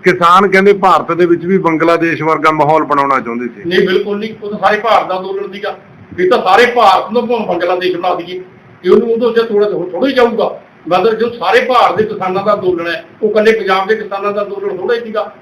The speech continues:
Speaker 2: ਉਹ ਇਕੱਲੇ ਹਰਿਆਣੇ ਦੇ ਕਿਸਾਨਾਂ ਦਾ ਅੰਦੋਲਨ ਥੋੜ੍ਹਾ ਹੀ, ਸਾਰੇ ਭਾਰਤ ਦੇ ਕਿਸਾਨ ਉੱਥੇ ਆਏ ਸੀ ਤੇ ਬਦਨਾਮ ਕਰਦੇ ਨੇ ਹਰਿਆਣੇ ਵਾਲੇ ਕਿਸਾਨਾਂ ਨੂੰ,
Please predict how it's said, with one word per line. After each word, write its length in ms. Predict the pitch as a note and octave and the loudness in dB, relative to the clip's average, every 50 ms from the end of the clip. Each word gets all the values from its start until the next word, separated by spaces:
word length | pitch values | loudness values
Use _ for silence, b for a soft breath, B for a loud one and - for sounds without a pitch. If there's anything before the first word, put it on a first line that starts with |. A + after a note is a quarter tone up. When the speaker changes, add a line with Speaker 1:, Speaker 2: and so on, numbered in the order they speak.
| - | -6
Speaker 2:
ਉਹ 60 | A#3 - | -4 -2
ਇਕੱਲੇ 280 | - G#3+ G3+ G#3+ F#3+ | 0 0 2 2 2
ਹਰਿਆਣੇ 260 | F3 F3 F3+ F3+ F#3 F#3+ | 2 2 2 2 2 0
ਦੇ 60 | G#3+ | 0
ਕਿਸਾਨਾਂ 280 | G#3+ F#3 F#3 G3 G3+ | -2 -2 -4 -4 -4
ਦਾ 40 | G3 | -6
ਅੰਦੋਲਨ 260 | F#3+ F#3 F#3+ G3+ F#3 | -6 -6 -6 -6 -4
ਥੋੜ੍ਹਾ 160 | F3 F#3+ A#3 B3 | -4 -4 -4 -6
ਹੀ, 60 | A#3+ - - _ _ _ | -6 -10 -18 _ _ _
ਸਾਰੇ 260 | - F3+ A#3+ D4 D4+ | 0 2 2 2 2
ਭਾਰਤ 260 | D4 C4+ C4 A3+ G#3 | 2 2 2 2 2
ਦੇ 80 | F#3+ A#3+ | 2 0
ਕਿਸਾਨ 340 | A#3+ A3 A3 A3 A3 A3+ A3+ | -2 -2 -4 -4 -4 -4 -4
ਉੱਥੇ 260 | A3 G#3+ - G#3+ G3 | -6 -6 -2 0 0
ਆਏ 160 | F3 E3+ E3+ E3+ | 0 0 -2 -4
ਸੀ 180 | F#3 F#3 F#3 - - - - | -6 -10 -10 -12 -14 -4 0
ਤੇ 80 | B3 | 0
ਬਦਨਾਮ 480 | A#3 G3+ G3 F#3 F#3 F#3 F#3+ G#3+ C4 C4 A#3+ | 0 2 0 0 0 2 2 2 2 2 0
ਕਰਦੇ 240 | A#3+ A3+ G#3+ A#3 A#3 | -2 -2 0 -2 -2
ਨੇ 140 | A#3+ A#3+ A3 - | 0 0 -2 0
ਹਰਿਆਣੇ 220 | E3+ F3 F3 F3 | 0 0 0 0
ਵਾਲੇ 140 | G3 G3+ A3 | 2 0 0
ਕਿਸਾਨਾਂ 360 | G#3+ G#3+ - A3 A3+ A3+ B3 | 0 -2 -4 -4 -2 -2 -2
ਨੂੰ, 180 | A#3+ A#3 G3 F3+ | -2 -2 -4 -6